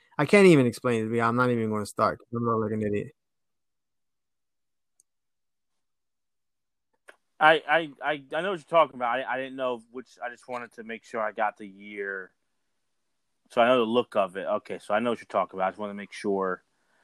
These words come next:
Speaker 2: 'cause the mid nineties, you
Speaker 1: Yeah, it
Speaker 2: kinda
Speaker 1: has,
Speaker 2: had,
Speaker 1: like, it, it has,
Speaker 2: they
Speaker 1: like,
Speaker 2: kinda
Speaker 1: um,
Speaker 2: went to that with the husky, the Nordiques on
Speaker 1: I don't
Speaker 2: it.
Speaker 1: even know what the hell this
Speaker 2: Um,
Speaker 1: is. I, I'll just show it to you. <laughs> Like, it's,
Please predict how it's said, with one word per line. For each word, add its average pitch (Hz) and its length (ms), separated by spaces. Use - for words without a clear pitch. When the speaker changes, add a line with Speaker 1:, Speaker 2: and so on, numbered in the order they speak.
Speaker 2:
'cause 120 140
the 107 80
mid 120 220
nineties, 120 560
you 165 80
Speaker 1:
Yeah, 147 80
it - 100
Speaker 2:
kinda 160 80
Speaker 1:
has, 185 280
Speaker 2:
had, 165 100
Speaker 1:
like, 156 240
it, 170 180
it 160 180
has, 180 380
Speaker 2:
they 151 80
Speaker 1:
like, 143 140
Speaker 2:
kinda 147 120
Speaker 1:
um, 143 100
Speaker 2:
went 131 180
to 104 120
that 92 340
with 107 140
the - 80
husky, 104 560
the 87 80
Nordiques 95 500
on 92 180
Speaker 1:
I 135 40
don't 131 100
Speaker 2:
it. 117 60
Speaker 1:
even 110 140
know 110 100
what 117 320
the 120 80
hell 117 160
this 107 120
Speaker 2:
Um, 90 200
Speaker 1:
is. - 160
I, 151 100
I'll 160 300
just 120 240
show - 180
it 107 120
to - 100
you. 214 100
<laughs> - 120
Like, 175 180
it's, 156 200